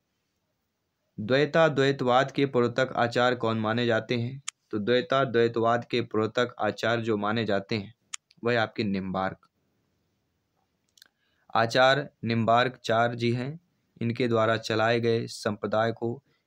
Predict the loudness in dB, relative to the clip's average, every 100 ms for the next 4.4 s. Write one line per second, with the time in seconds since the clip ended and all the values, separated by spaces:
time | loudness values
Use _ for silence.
0 | _ -4 -2 -2 2 2 2 -2 -16 _
1 | -20 -8 -6 -4 -2 0 0 0 -2 -2
2 | -4 -4 -4 -6 -12 _ _ _ _ _
3 | -4 -2 2 2 0 -2 -6 -4 0 0
4 | 0 0 -2 -4